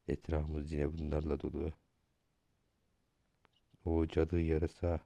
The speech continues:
Usta, çıkanları siz görüyorsunuz. Ne diyeyim? Bu ne be? Şundan koyalım bakalım. Bir de kırmızı. Etrafa saçıldı. Hapse koydu bizi. Bak, içinde lav da yakacak bizi ya.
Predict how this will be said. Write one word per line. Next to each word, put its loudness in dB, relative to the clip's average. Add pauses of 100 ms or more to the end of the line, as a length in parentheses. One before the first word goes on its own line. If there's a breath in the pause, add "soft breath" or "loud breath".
(720)
Usta, 0
çıkanları 0
siz 0
görüyorsunuz. 0
Ne 2
diyeyim? -2
Bu 0
ne 2
be? -2 (1800)
Şundan -4
koyalım -2
bakalım. -8
Bir -16
de -4
kırmızı. -8 (840)
Etrafa -4
saçıldı. -8 (540)
Hapse 0
koydu -2
bizi. -2
Bak, 0
içinde 0
lav 4
da 0
yakacak 0
bizi -6
ya. 0